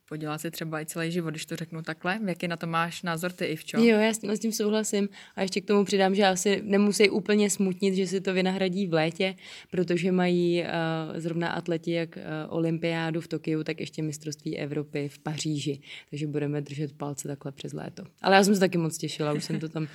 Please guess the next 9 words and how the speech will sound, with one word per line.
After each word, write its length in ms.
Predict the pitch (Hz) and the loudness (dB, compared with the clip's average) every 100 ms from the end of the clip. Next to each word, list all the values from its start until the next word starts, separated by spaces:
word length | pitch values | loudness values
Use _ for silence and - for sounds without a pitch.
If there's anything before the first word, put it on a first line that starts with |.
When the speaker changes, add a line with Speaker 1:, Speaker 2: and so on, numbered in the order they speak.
| - - | -16 -10
Speaker 2:
měla 180 | 165 160 | -2 0
zapsaný 380 | 160 151 165 160 | 2 0 0 -2
v 60 | 160 | 0
kalendáři, 520 | 151 147 147 147 147 | 0 0 0 -4 -6
že 60 | 139 | -10
se 120 | 143 | -10
budu 140 | 139 | -12
dívat. 380 | 135 147 - - _ _ | -12 -12 -14 -18 _ _
Speaker 1:
No 60 | 190 | -6